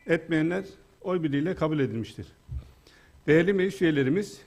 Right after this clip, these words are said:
birinci birleşime ait tutanak özeti ile karar özetini toplantı öncesinde sizlere dağıttırdım.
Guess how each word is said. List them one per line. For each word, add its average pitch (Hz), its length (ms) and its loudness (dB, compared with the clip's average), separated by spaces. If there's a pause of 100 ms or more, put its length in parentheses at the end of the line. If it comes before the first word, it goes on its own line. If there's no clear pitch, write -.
(240)
birinci 175 320 2
birleşime 170 380 -2
ait 139 280 -2
tutanak 175 400 -2
özeti 151 380 -2
ile 120 280 0 (400)
karar 185 300 2
özetini 143 400 -2
toplantı 160 480 -4
öncesinde 143 320 -2
sizlere 147 360 -2
dağıttırdım. 139 540 -2